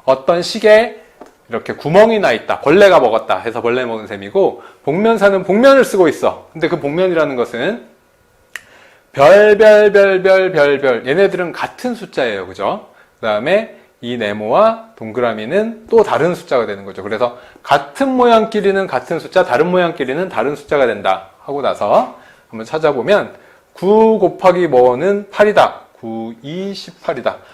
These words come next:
어떤 면에서는 복면산을 아이들이, 어, 벌레 먹은 셈보다 더 어려워하는 경우가 있지만, 어떤 면에서는 더 쉽습니다. 왜? 이를 찾고 나면 여기에 똑같은 것들을 다 알 수가 있어요.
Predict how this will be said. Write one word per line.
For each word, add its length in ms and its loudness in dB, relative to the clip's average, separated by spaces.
어떤 340 4
면에서는 680 4
복면산을 680 4
아이들이, 760 2
어, 480 0
벌레 240 4
먹은 220 4
셈보다 380 2
더 200 6
어려워하는 380 4
경우가 320 0
있지만, 380 -2
어떤 280 -2
면에서는 500 -4
더 140 -2
쉽습니다. 460 -2
왜? 420 0
이를 300 -4
찾고 320 -6
나면 400 0
여기에 580 0
똑같은 500 -2
것들을 400 -4
다 280 2
알 160 2
수가 260 -8
있어요. 380 -12